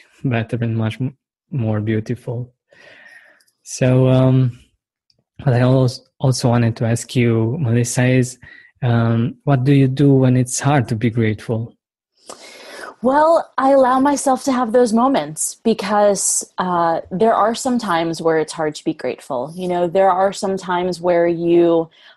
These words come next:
Speaker 2: find yourself in a situation where you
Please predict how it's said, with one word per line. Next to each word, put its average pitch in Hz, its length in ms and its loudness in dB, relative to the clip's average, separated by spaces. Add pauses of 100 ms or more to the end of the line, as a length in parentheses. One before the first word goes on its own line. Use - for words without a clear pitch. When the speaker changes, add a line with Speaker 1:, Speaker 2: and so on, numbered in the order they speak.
Speaker 2:
find 202 320 0
yourself 190 460 0
in 180 60 -2
a 180 40 -2
situation 214 1000 -2 (360)
where 185 240 2
you 165 640 2